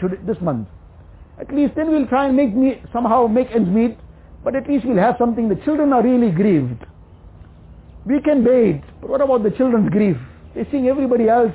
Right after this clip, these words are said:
we provide something for them at least." So this tugged at his heart as well,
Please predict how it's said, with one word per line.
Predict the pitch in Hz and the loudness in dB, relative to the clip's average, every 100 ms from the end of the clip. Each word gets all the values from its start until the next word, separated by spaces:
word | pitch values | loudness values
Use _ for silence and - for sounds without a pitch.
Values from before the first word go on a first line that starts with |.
| - | -6
we | 190 | -12
provide | 185 240 254 - | -4 -2 -2 -2
something | 226 226 185 | -4 -6 -4
for | 220 | -2
them | 226 | -2
at | 202 | -4
least." | 190 185 160 - - - - - | -8 -10 -12 -20 -20 -20 -20 -12
So | 190 | -8
this | 247 240 - - - - - - | -6 -6 -10 -20 -20 -20 -10 -4
tugged | 233 | -2
at | 214 | 0
his | 190 226 | 2 2
heart | 151 185 196 | 2 0 0
as | 190 | 0
well, | 175 196 190 | 2 2 0